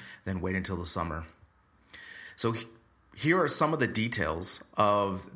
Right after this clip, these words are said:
the package that Barcelona and Liverpool have put together for the transfer of Coutinho. The transfer includes a basic fee of one hundred and six million pounds,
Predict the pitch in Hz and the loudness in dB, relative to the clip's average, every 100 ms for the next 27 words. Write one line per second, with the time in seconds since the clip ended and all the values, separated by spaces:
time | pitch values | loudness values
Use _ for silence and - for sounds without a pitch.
0 | 92 95 - 123 120 101 101 - - 104 | -8 -6 2 4 4 2 2 0 -2 0
1 | 95 95 107 113 117 113 107 104 107 104 | 0 2 2 2 0 0 0 0 -2 -2
2 | 104 98 - 117 110 92 90 101 135 - | -2 -2 -2 -4 -4 0 0 2 -2 -4
3 | - - - - 95 95 98 - 95 95 | -14 -20 -12 -4 -2 0 -2 2 2 2
4 | 95 98 - 139 139 - - _ _ - | -4 -4 -2 -2 -2 -4 -10 _ _ -18
5 | - - - - _ _ _ _ _ _ | -18 -18 -20 -20 _ _ _ _ _ _
6 | _ _ - 123 156 147 151 120 139 113 | _ _ -2 4 6 6 4 2 2 2
7 | 101 95 113 110 110 - 117 101 95 98 | 0 2 2 2 0 -2 2 2 0 -2
8 | 110 117 110 98 95 113 - 101 98 101 | 0 0 2 2 0 -2 -2 -2 0 0
9 | 95 98 87 80 80 - | -2 0 -2 -2 -6 -8